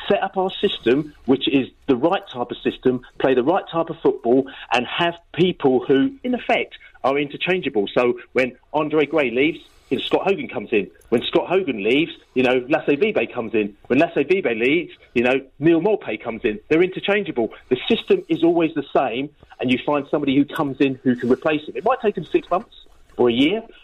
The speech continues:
or eighteen months, but eventually they do. And the same thing with Dean Smith, brilliant manager, and no doubt at some stage he might think, "I need to further my career,"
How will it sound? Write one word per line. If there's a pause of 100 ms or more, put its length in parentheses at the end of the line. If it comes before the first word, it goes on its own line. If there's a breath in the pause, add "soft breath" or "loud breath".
(120)
or
eighteen
months,
but
eventually
they
do.
And
the
same
thing
with
Dean
Smith,
brilliant
manager, (280 loud breath)
and
no
doubt (160)
at
some
stage
he
might
think,
"I
need
to
further
my
career,"